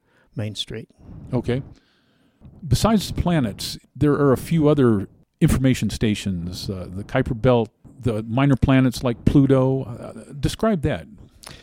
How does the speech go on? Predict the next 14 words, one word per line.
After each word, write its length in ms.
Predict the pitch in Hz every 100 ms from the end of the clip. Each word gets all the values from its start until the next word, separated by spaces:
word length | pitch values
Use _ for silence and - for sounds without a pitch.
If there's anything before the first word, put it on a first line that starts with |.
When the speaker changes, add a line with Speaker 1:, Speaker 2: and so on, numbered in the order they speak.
| _ _
Speaker 1:
So 580 | - - 160 165 190 359 381 _ _
Silver 360 | - 202 208
Cliff, 360 | - 147 120 120 - - - - _ _
which 200 | 147 -
is 120 | 131
the 60 | 127
second 500 | - 165 156 139 -
project 580 | - 117 101 110 127 -
in 140 | 120
this, 420 | 110 98 - - _
in 80 | 131
the 80 | 104
Planet 300 | - 110 190
Walk, 380 | 113 120 120